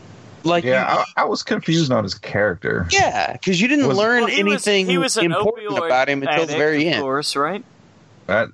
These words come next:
Speaker 2: yeah, laudanum's a hell of a drug.
Speaker 3: Well,
Speaker 2: <laughs>
Speaker 3: you know
Speaker 1: Yeah,
Speaker 3: what?
Speaker 1: I
Speaker 3: He
Speaker 1: would imagine.
Speaker 3: started out,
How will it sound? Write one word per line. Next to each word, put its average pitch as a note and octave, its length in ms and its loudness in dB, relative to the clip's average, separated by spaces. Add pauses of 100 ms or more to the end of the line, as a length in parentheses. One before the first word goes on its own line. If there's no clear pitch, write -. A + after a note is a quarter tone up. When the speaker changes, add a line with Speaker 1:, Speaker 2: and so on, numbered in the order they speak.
(140)
Speaker 2:
yeah, A2 420 2
laudanum's G#2+ 640 0
a E2+ 100 0
hell G#2+ 200 0
of A2 100 0
a G#2 60 -2
drug. F#2 480 0 (440)
Speaker 3:
Well, C#4+ 320 0
Speaker 2:
<laughs> - 40 -10
Speaker 3:
you B2+ 180 -4
know D#4+ 60 -4
Speaker 1:
Yeah, D#4 80 -2
Speaker 3:
what? D4 100 2
Speaker 1:
I - 40 0
Speaker 3:
He C3+ 60 0
Speaker 1:
would C3+ 60 0
imagine. D#3 260 0
Speaker 3:
started C#4 220 -8
out, C4+ 320 0